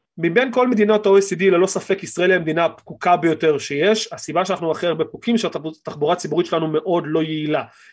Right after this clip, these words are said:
יש המון סיבות שהתחבורה הציבורית שלנו היא לא יעילה, אחת מהן היא העובדה שכל נושא הנסיעה בשבת בעייתי, והנה ראה לך שסוף סוף שמדברים, שסוף סוף שיש רכבת קלה שאמורה להתחיל לפעול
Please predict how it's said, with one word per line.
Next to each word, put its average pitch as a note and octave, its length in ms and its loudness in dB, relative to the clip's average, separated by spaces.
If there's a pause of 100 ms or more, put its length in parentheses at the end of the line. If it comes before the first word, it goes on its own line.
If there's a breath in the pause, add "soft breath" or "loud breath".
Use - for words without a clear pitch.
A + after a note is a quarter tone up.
יש - 180 -6
המון F#3 320 2
סיבות F3 320 0
שהתחבורה D#3 340 0
הציבורית D#3 200 -4
שלנו D3+ 180 0
היא D3 280 0
לא D#3 160 2
יעילה, C#3+ 320 0 (340 loud breath)
אחת C#4+ 420 0
מהן C4+ 300 2 (120)
היא F#3+ 260 0
העובדה D#3 340 0
שכל F#3+ 300 0
נושא F3+ 220 0
הנסיעה E3 260 -2
בשבת E3+ 340 2 (260 soft breath)
בעייתי, D#3+ 400 0
והנה A#3 360 2
ראה F3+ 240 4
לך G#3 220 2
שסוף G#3 360 -2
סוף G3+ 140 -4
שמדברים, F3 460 0
שסוף G3 300 -4
סוף G3+ 120 -2
שיש F#3 220 -6
רכבת G3 360 -4
קלה E3+ 300 0 (280 loud breath)
שאמורה E3 320 0
להתחיל F3+ 320 0
לפעול F#3 440 0